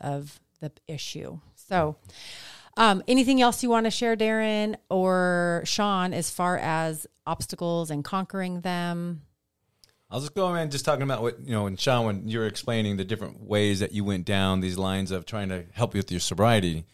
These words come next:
Speaker 2: and this is where a lot of people think, "Oh, I failed, that's a failure, I failed, I failed." But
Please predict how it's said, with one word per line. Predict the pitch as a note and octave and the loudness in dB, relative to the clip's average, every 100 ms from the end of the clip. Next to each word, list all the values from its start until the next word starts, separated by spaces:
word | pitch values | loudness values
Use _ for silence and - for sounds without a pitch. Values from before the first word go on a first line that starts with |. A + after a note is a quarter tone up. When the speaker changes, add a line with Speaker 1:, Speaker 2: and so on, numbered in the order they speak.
| _ _ _ _ _ _ - | _ _ _ _ _ _ -2
Speaker 2:
and | A2 | 0
this | B2 | 2
is | A#2+ | 4
where | A#2+ | 6
a | A2 | 8
lot | A2 | 6
of | G#2 | 4
people | A2+ G#2 | -2 -2
think, | G#2 G2 | 0 2
"Oh, | B2 | 4
I | A2 | 4
failed, | F#2+ - G#2 F2+ | 2 0 0 0
that's | F2+ | -2
a | - | -6
failure, | - G2+ F#2 | -4 -2 0
I | E2+ | -2
failed, | - F#2+ E2 | -2 -4 -4
I | |
failed." | D#2+ G2+ F2+ | -4 -6 -6
But | - | -10